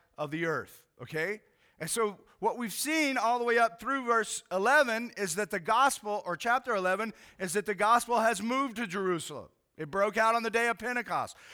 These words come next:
It moved through Judea. It moved through Samaria. And so it is yet to move to the uttermost part of the earth. And that is a saying that they would use during this, um, be-, period of time to, to really talk about,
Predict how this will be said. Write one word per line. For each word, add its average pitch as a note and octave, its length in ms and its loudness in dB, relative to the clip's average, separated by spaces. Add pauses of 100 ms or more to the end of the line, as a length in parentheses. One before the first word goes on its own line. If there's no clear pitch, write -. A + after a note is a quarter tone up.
(100)
It G#3 160 0
moved A#3+ 400 0
through A3 220 -6
Judea. D#3+ 500 -4
It A3 160 6
moved A#3 480 -2
through A#3 200 -4
Samaria. E3+ 680 -2 (560)
And E3+ 100 -4
so A#3 140 4
it A3+ 120 8
is A3+ 160 0
yet C4+ 220 2
to C4+ 120 0
move A#3+ 260 -2
to A#3+ 100 -4
the A3 160 0
uttermost G3 420 0
part F3+ 220 0
of E3 60 -8
the F3 140 -2
earth. E3 260 0 (360)
And G#3 240 -4 (340)
that C4+ 180 4
is C4 160 0
a A#3 80 -2
saying C4 500 0
that A#3 140 -4
they A#3 100 0
would G#3 180 -6
use A3+ 240 -4
during G#3+ 300 -2
this, G#3 240 -2 (320)
um, F#3 220 -2
be-, G3+ 240 -4 (120)
period A3 340 -2
of F#3 100 -4
time G3+ 340 0
to, F3+ 200 -6
to G3 180 -6
really B3 240 -4
talk G3 340 -2
about, F3+ 360 2